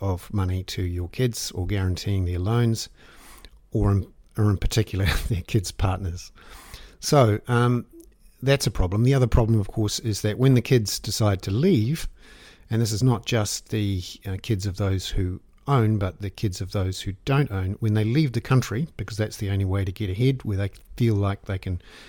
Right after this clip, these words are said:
have a stake in a society, where they can, uh, grow their own wealth, and that they can, um, have a,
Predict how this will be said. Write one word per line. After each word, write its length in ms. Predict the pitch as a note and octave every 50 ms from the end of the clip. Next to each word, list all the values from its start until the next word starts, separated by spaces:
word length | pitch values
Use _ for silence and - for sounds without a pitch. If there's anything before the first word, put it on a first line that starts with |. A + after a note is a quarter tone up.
| - - -
have 140 | - A2+ F#2
a 40 | F2+
stake 360 | - - - A#2+ B2 - -
in 80 | A2+
a 80 | A2 G#2
society, 640 | - - - - A#2 G#2+ G#2 G2+ G2+ - G#2+ G2+ F#2
where 120 | F#2+ F#2+
they 140 | F#2 F#2+ F#2
can, 260 | - - F#2 F2+ F2+ - - - - - - - - - - - - - - - - -
uh, 80 | - G#2
grow 260 | F#2+ - A#2+ A#2+ B2
their 160 | G#2+ G#2+ G#2+
own 220 | A2+ A2+ A#2 A2+ A2
wealth, 340 | G#2+ A2 G#2+ G#2 G2 - - -
and 220 | - A2+ G#2 G2 F#2
that 160 | G2+ G2 -
they 160 | G#2 G2 G2
can, 360 | - - G#2 G2 G2 G2 G2 -
um, 260 | - G2 F#2+ F#2+ G2 -
have 420 | - - A2 G#2+ G#2 G2 - - -
a, 300 | G#2+ G2+ G2 G2 G2